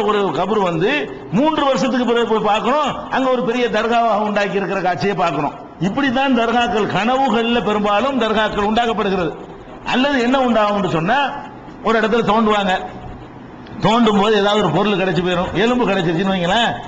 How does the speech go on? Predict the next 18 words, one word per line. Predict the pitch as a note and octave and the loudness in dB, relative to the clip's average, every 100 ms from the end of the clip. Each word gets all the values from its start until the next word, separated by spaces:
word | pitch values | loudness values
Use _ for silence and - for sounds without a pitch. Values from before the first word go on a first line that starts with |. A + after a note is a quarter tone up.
| - - - C3 | -14 -16 -8 -2
எலும்பு | A3 A#3+ F3+ | 0 0 0
கிடைக்க, | F3+ D3+ | 0 0
எலும்பு | F#3 G#3 | 0 2
மக்கி | E3 E3 A3+ | 2 2 2
போயிருக்கணுமே, | G3 E3+ E3 D3+ D3+ | 2 2 0 2 0
மக்காம | D3 - C4 C4 | 0 0 0 2
கிடக்குதே, | F#3+ F3+ E3 D#3+ D3+ C#3 B2 - | 0 0 0 2 2 2 -2 -6
அப்ப | D3 G3+ | -2 0
இவர் | G#3 G#3+ | 2 2
ஒரு | F#3 | 2
அவுளியாவா | F3 G3 F#3 | 2 0 0
தான் | F3+ E3 | 0 0
இருப்பாரு. | D3 C#3 D#3 C3+ - - - - | 0 0 0 0 -4 -12 -16 -12
சும்மா | - G3 B3+ C#4+ | 0 2 4 4
ஏதோ | B3 C4 | 4 4
வே-, | B3 A#3+ A3+ A3 G#3+ | 2 2 2 0 0
நிலத்தை | G3+ G#3+ A3+ A3+ | 0 0 0 0
வெட்டிருப்பானுவோ, | A3 G#3+ G#3+ G3+ | 0 0 0 0